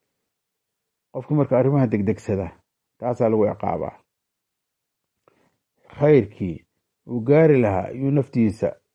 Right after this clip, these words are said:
ka hoojiyey. Laakiin hadduu maaragtay dhimirsanaan ku tilmaanaan lahaa iyo jileec, waa uu heli lahaa khayrka iyo faa'iidada laga helo maaragtay rifqiga. Xadiidka waxaa ku jira, uu leeyahay sheikhu,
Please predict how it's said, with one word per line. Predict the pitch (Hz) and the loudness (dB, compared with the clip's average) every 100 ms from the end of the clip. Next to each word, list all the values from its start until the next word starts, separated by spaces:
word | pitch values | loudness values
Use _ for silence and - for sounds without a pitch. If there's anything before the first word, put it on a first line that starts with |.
| _ _ _ | _ _ _
ka | - | 0
hoojiyey. | 131 117 90 95 82 - _ _ _ _ _ _ _ _ _ _ | 2 2 0 -6 -12 -12 _ _ _ _ _ _ _ _ _ _
Laakiin | 120 117 123 | -8 -4 0
hadduu | 147 156 | 2 2
maaragtay | 151 131 101 110 92 - _ _ _ - | 2 0 0 -2 -4 -8 _ _ _ -6
dhimirsanaan | 135 120 98 127 143 160 139 | -2 -2 -2 0 2 0 -2
ku | 151 | -2
tilmaanaan | 139 120 120 139 143 | -2 0 0 0 0
lahaa | 120 104 | 0 0
iyo | 107 120 | 0 0
jileec, | 123 151 135 - - _ _ _ _ _ _ _ _ - | 4 4 4 2 -10 _ _ _ _ _ _ _ _ -12
waa | 117 | -4
uu | 127 127 | 0 4
heli | 143 127 | 4 4
lahaa | 110 107 117 120 120 _ _ _ _ _ - | 2 2 0 0 -4 _ _ _ _ _ -2
khayrka | 147 120 120 | 0 0 0
iyo | 113 101 | -2 -2
faa'iidada | 107 120 120 | -2 0 0
laga | 104 117 98 | 0 0 -2
helo | 98 101 _ _ _ _ _ _ _ _ _ | -2 -6 _ _ _ _ _ _ _ _ _
maaragtay | - 107 101 104 107 | -10 -6 -6 -4 -2
rifqiga. | 107 117 - 92 80 - _ _ _ _ _ _ _ _ _ _ _ _ _ _ _ | -2 -6 -8 -12 -14 -16 _ _ _ _ _ _ _ _ _ _ _ _ _ _ _
Xadiidka | - 151 147 147 | -6 -2 0 0
waxaa | 147 147 | 2 2
ku | 180 | 0
jira, | 160 165 | 2 4
uu | |
leeyahay | 165 147 | 6 4
sheikhu, | 107 104 - | 2 -4 -6